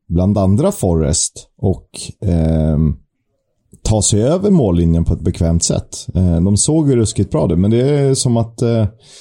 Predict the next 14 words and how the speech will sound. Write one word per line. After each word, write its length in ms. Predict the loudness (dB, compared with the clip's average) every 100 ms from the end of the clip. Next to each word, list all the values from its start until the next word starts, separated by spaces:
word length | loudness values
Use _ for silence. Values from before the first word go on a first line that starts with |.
| -20 -20 -8
inte 260 | -2 0 0
som 140 | 0
att 120 | 2
luften 360 | 2 0 0 0
har 100 | 2
gått 220 | 0 0
ur 160 | 0 2
dem, 180 | 2 2
men 80 |
det 80 | 2
är 40 | 0
som 200 | 0 0
att, 220 | -2 -6 -12 -10 -4
eh, 360 | -4 -2 -4